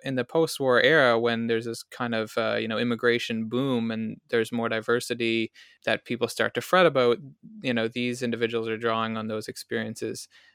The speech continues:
um, of the war and as, as kind of a key way of understanding what's going on. And so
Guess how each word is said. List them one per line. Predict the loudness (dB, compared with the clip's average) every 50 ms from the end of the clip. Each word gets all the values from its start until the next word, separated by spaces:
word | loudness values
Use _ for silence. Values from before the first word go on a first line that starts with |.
| _
um, | -6 -4 -4 -2 -2 -2 -4 -4
of | -4 -6 -4 -4
the | -4 -4
war | -2 -2 -2 0 0 0 0
and | -2 -4 -6 -8 -10 -12 -14 -18 -12 -10
as, | -8 -6 -6 -8 -10 -12 -6
as | -4 -4 -4 -4
kind | -4 -6 -4
of | -2
a | -4 -4
key | -4 -6 -6 -4 -2
way | -2 -2 -2
of | -4 -4
understanding | -6 -6 -6 -8 -8 -8 -6 -6 -6 -6 -6 -6
what's | -6 -8 -8 -6 -4
going | -4 -2 -2 0 0
on. | 0 0 0 0 0
And | 0 -2 -2
so | 0 2 2 2 2 0